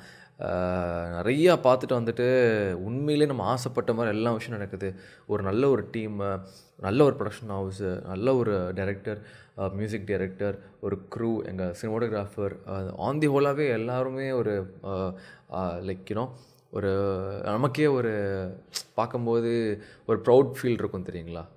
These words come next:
ஒரு நல்ல ஒரு இடத்துல நம்ம இருக்கோம்டா அப்படின்னு சொல்லி ஒட்டுமொத்தமா சேர்ந்து, ஆ, ஆ, like, லைஃப்ல ஹாப்பியஸ்ட் அந்த டைம், ஆ, அதுதான். அந்த ஸ்-, அந்த ஃபர்ஸ்ட்டு இவர் ஆக்ஷன் அப்படின்னு சொல்லி, ஆ, பெர்ஃபார்ம் பண்ணும்போது அது இன்னும் என்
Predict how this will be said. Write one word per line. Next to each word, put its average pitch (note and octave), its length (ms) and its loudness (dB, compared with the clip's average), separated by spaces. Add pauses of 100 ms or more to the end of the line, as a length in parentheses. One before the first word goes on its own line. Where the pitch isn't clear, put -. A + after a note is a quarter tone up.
(200)
ஒரு F2 240 -10
நல்ல F#2+ 380 -2
ஒரு G2 220 2
இடத்துல G2+ 220 -4
நம்ம F2+ 200 -4
இருக்கோம்டா F#2 440 -2
அப்படின்னு E2+ 160 -12
சொல்லி - 280 -8 (400)
ஒட்டுமொத்தமா C3+ 560 2
சேர்ந்து, A2+ 640 2 (340)
ஆ, G2 300 -2 (320)
ஆ, F2+ 380 -2 (140)
like, G#2+ 180 -2 (680)
லைஃப்ல A2 540 8
ஹாப்பியஸ்ட் - 500 2 (260)
அந்த F#2+ 320 0
டைம், G2+ 360 -2
ஆ, F2 260 -2
அதுதான். F2 420 -6
அந்த F#2 180 -4
ஸ்-, - 160 -10
அந்த F#2+ 180 6
ஃபர்ஸ்ட்டு G#2 640 4 (300)
இவர் G#2 160 -4
ஆக்ஷன் C#3 460 6
அப்படின்னு A2+ 260 4
சொல்லி, A#2+ 380 4
ஆ, G2 240 0
பெர்ஃபார்ம் G#2+ 300 0
பண்ணும்போது G2 300 -2
அது F#2 160 -4 (380)
இன்னும் G#2 240 -6
என் F#2+ 240 -4